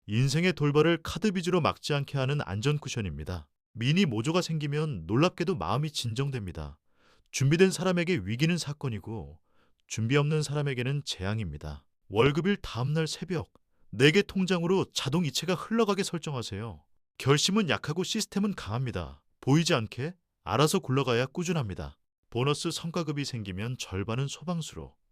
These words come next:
절반은 미소 통장으로. 이 규칙 하나만 지켜도 불안은 크게 줄어듭니다. 우리는 스스로를 이기는 구조를 만드는 중입니다.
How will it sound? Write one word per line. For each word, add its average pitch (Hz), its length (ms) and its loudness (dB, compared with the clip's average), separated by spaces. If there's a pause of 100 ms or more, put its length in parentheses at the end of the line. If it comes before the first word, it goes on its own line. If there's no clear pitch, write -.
절반은 101 640 -2
미소 110 240 -2
통장으로. 95 640 -6 (320)
이 160 240 2
규칙 - 400 -4
하나만 196 240 0
지켜도 139 500 -4 (120)
불안은 135 400 -2
크게 - 260 -4
줄어듭니다. 110 800 -4
우리는 165 340 6
스스로를 214 560 2
이기는 160 340 0
구조를 135 360 0
만드는 113 400 0
중입니다. 85 500 -8